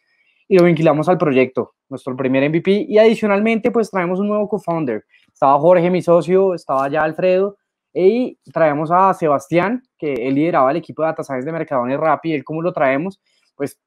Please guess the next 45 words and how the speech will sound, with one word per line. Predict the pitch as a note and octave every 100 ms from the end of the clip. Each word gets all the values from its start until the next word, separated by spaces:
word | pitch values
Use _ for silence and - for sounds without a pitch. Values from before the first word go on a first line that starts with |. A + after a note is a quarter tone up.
| _ -
preguntándole, | E3+ D3 D3 D3+ F3+ F3+ C#3 C3 -
pidiéndole | D#3 D3+ D3 D3+ F3
consejos | E3 C#3+ C#3+ C#3
de, | D3 D3+ D#3+
en | D#3
este | C#3+ C#3
mundo | D#3 E3 D3+
del | E3+ D#3+ C#3+
emprendimiento | D#3 C#3 C#3 C3+ A#2+ C#3
digital, | D#3 D#3 B2 B2 _ _
qué | - D#3+
eran | C3+
los | D3+
pasos | - A#2 A#2
que | C3
teníamos | B2 G#2+ G#2+
que | A2
hacer. | G2 F#2 _ _ _ _ _ _ _ _ - _ _ _ _ _
Y | - F3+
adicionalmente, | F#3 D3+ E3 E3 G3 G#3
¿qué | G#3+
empezamos? | A3 A3+ A#3 A3+ E3+
Empieza | D3 F3 E3+
a | F#3+
crecer | G#3 G3 F3+
nuestro | D#3 E3 F#3+
producto, | E3+ F3+ F#3 -
empieza | E3+ D#3
a | D#3
crecer | F3 D#3
nuestro | C#3+ D3 -
M | C#3+
V | C3+
P, | F3+
empezamos | F3 D#3+ C#3+ C#3+
a |
tener | E3+ E3 C3+
tracción | D3+ - F3
en | E3
Colombia, | E3 D3+ F3+ D#3+ F3 D#3+ C#3+ -
también | D#3 D3+
empezamos | D3+ E3+ D#3
a | E3
generar | E3+ E3 C3+
hardware, | C#3 F3 D#3+ E3+ E3